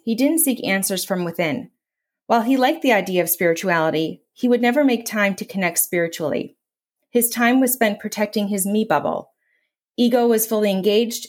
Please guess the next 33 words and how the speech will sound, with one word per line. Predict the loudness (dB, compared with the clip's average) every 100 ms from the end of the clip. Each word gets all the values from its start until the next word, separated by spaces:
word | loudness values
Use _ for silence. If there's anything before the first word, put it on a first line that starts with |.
| -4
enabled, | 0 2 2 0 0 -6
and | -4
empowered. | -4 -2 0 0 -6 -18 _ _ _ _ _ _ _ _
For | -2 0
Stouffer, | 2 0 2 0 2
this | 0 2
way | 2
of | 2
life | 2 0 -2
was | -2
getting | 0 -2
the | -2
job | 0 0 0
done. | -2 -6 -8 -14 _ _ -6
His | -4 0
fully | 2 2 2
empowered | 2 2 2 2
ego | 0 0 0
was | -2 -6
protecting | -8 -6 -4 0 0
him | 0 -2 -4
from | -4 -4
experiencing | -2 -2 0 2 2 0 0
the | -2
pain | -2 -2 0 0 0
and | -6
heartache | 0 2 2 0 -4 -20 -20 -4 0
that | 2
he | 2
experienced | 0 -2 0 2 2 0 -2
in | -4
his | -4
childhood. | 0 0 2 -2 -6